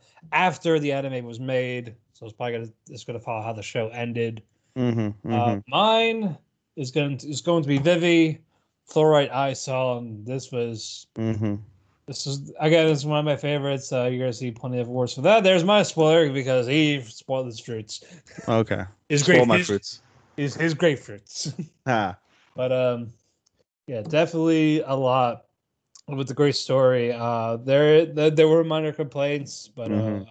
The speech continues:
Speaker 1: I'll get to that later
Speaker 2: Mm-hmm,
Speaker 1: as
Speaker 2: mm-hmm.
Speaker 1: I go along. But, but again,
Speaker 2: Mm-hmm.
Speaker 1: with just the writing of it, again, the person that, that wrote ReZero too, so you knew it
Speaker 2: Mm-hmm.
Speaker 1: was going to be good in that type of style, the writing.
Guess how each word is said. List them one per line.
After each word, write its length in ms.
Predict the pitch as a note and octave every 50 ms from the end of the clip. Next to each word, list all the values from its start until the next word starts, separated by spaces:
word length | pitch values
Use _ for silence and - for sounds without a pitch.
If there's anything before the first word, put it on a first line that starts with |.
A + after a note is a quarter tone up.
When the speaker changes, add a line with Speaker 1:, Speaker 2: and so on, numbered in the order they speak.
| _ -
Speaker 1:
I'll 140 | B2 B2+ B2+
get 180 | B2 C3 B2 A#2+
to 60 | - B2
that 160 | A#2 A#2 A#2
later 560 | B2+ C3 C3 B2+ B2 B2 B2 A#2+ A#2+ A#2 - _ _ _ _ _ -
Speaker 2:
Mm-hmm, 560 | A#2+ A#2 A2+ A#2 A#2 G#2+ G2+ G2 A2 A#2 C3
Speaker 1:
as 240 | A#2 A#2 G#2+ G#2+ A2
Speaker 2:
mm-hmm. 100 | A2 G#2+ G2+ G2
Speaker 1:
I 60 | G#2 - _ _ _ -
go 220 | A#2+ A#2 A#2 A2+
along. 380 | A2+ A#2 A2+ A2+ A2+ A2 A2 G#2
But, 300 | G#2+ G#2 G2+ G#2 G2+ - - _ _ _ _ - _
but 160 | - B2 A2+
again, 160 | C3+ D#3 E3 D3+
Speaker 2:
Mm-hmm. 60 | D3
Speaker 1:
with 100 | C#3+ D3
just 180 | E3+ E3 - -
the 60 | E3+
writing 280 | D3+ D3+ D3 D3 C#3+ D3
of 100 | C#3 C#3+
it, 160 | C#3+ C3+ C#3
again, 280 | E3 E3+ G3 E3+ C#3+
the 80 | C3 C3
person 260 | - F3 E3 - -
that, 120 | D3+ C#3 C3+
that 200 | C#3 B2+ A#2+ A#2+
wrote 240 | B2 C3+ C3+ A#2 B2
ReZero 520 | A#2+ A#2+ A#2 A2+ A#2+ B2+ B2+ B2+ B2 A2+ A#2
too, 260 | - C#3 C3+ C3 B2+
so 260 | A#2+ - B2 A2 A2
you 200 | A2+ A#2 C3 D3
knew 200 | A#2 A#2 - A#2+
it 20 |
Speaker 2:
Mm-hmm. 60 | A2+ A2
Speaker 1:
was 100 | G#2+ G#2+
going 240 | - D#3 D#3 D#3+
to 100 | D3+ - C#3+
be 120 | C#3 C3
good 300 | B2 C#3+ C#3+ C3+ C3 B2+
in 120 | B2+ B2 B2
that 200 | B2 A#2+ A#2 A#2+
type 180 | B2 A#2 G#2+
of 60 | A2 -
style, 240 | - A#2 A2 A2 A2
the 100 | G#2+ G#2+
writing. 520 | A2+ B2 B2+ B2 B2+ B2 A#2+ A#2 A#2 A2+